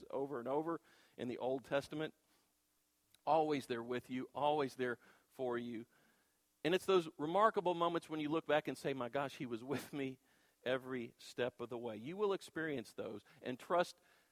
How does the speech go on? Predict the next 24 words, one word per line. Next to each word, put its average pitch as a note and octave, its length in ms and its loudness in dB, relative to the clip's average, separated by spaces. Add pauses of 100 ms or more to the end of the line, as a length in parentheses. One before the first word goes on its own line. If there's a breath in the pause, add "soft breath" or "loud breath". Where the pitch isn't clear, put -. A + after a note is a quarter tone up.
(140 soft breath)
on C3 140 -4
the B2+ 40 -4
front E3 320 0
end C3 180 2
of B2+ 120 4
it A#2+ 120 -2
that A#2 100 -10
you're A2+ 100 -8
going A#2 280 -2
to - 100 -6
experience A2 560 -6
those G2+ 200 -8
great G2+ 380 -4 (160)
moments. A2 720 -14 (880)
So E3+ 320 -6 (280)
depend G#3 460 -4
on D#3+ 180 -2
those C#3+ 240 0
upper D3 260 0
rooms C3 360 -4
as A2+ 140 -8
well. A#2+ 200 2
So D3 200 -4
again, C3+ 360 -4